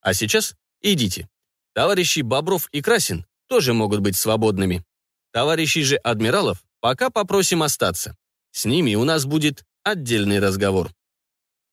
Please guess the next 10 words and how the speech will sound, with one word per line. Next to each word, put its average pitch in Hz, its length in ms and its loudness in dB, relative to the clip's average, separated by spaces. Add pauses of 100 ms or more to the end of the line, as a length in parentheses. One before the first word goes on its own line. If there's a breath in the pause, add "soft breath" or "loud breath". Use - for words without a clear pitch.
(100)
«Товарищ 165 400 0
Бахерев», 95 560 -2 (220)
сказал 104 420 0
Сталин, 139 400 0
когда 107 320 0
кораблестроители 110 840 0
и 104 80 0
Красин 120 400 -2
покинули 113 420 0
помещение. 104 760 0